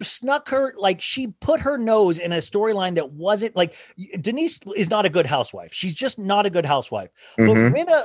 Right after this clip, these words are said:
Speaker 1: literally co-opted that storyline and gave it new life when it was like, sh-, it should have been, I mean, that, that was, like, <laughs> real. Denise was like, "You're going to fuck my life up." And Rinna just kept pushing.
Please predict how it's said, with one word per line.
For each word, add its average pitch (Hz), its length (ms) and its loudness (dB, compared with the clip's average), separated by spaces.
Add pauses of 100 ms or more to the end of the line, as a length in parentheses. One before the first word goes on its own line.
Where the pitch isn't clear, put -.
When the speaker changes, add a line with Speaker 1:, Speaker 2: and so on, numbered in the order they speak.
Speaker 1:
literally 262 580 -2
co-opted 220 680 -2
that 160 140 2
storyline 127 760 -2
and 135 200 -4
gave 180 300 0
it 196 120 -4
new 180 340 -4
life 156 480 0 (280)
when 175 360 0
it 196 120 -4
was 202 180 -2
like, 165 240 0
sh-, - 280 -8
it 165 180 -6
should 233 280 0
have 185 160 -2
been, 156 360 0 (340)
I 180 40 -2
mean, 226 160 0
that, 247 200 -2
that 262 160 2
was, 320 140 0
like, 208 200 -6
<laughs> 160 140 -10
real. 226 140 -4
Denise 202 320 -4
was 202 120 -6
like, 151 180 -6
"You're 147 100 -6
going 190 320 -6
to 175 60 -8
fuck - 300 -8
my 160 140 -4
life 190 340 -4
up." 139 320 -2
And 156 180 -4
Rinna 208 240 0
just 160 240 -8
kept 170 280 -6
pushing. 127 480 -2